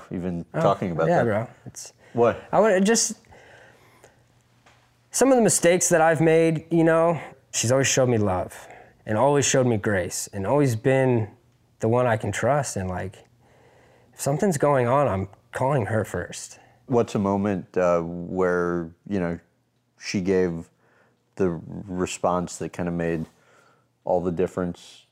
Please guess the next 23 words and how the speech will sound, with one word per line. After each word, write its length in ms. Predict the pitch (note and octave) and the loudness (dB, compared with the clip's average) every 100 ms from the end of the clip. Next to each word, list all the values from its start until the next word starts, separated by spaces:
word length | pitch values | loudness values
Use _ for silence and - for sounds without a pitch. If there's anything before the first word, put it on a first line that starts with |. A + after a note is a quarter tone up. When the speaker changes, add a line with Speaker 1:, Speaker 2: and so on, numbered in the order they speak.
| _ | _
Speaker 1:
to 120 | - | -10
you 180 | F2+ F2 | -6 -4
in 100 | E2+ | -4
terms 280 | F#2 E2+ E2 | -4 -4 -4
of 160 | D2+ - - | -8 -12 -10
direction 480 | E2+ E2+ - - F2 | -2 -2 -4 -8 -8
you 140 | F2+ | -8
ended 200 | F2 F2 | -8 -6
up 140 | F2+ - | -8 -6
taking? 320 | F#2+ A2 G#2 _ _ _ - - | -8 -6 -12 _ _ _ -8 -2
Speaker 2:
I 40 | |
mean, 180 | E3 D#3+ | 2 4
dude, 160 | D#3 D3+ | 4 4
there's, 240 | D3 C3 | 2 0
there's 320 | C3 C3+ C3 | -2 0 0
so 180 | - C#3+ | 2 2
many, 220 | C3 B2+ | 2 2
but, 160 | B2+ C3 | 2 2
like, 220 | C#3 C#3 | 2 2
one 220 | D3 D#3+ | 2 2
that 140 | D3+ B2+ | 2 2
was, 200 | B2 C3+ | 0 2
like, 420 | B2 G#2+ - | 2 2 -4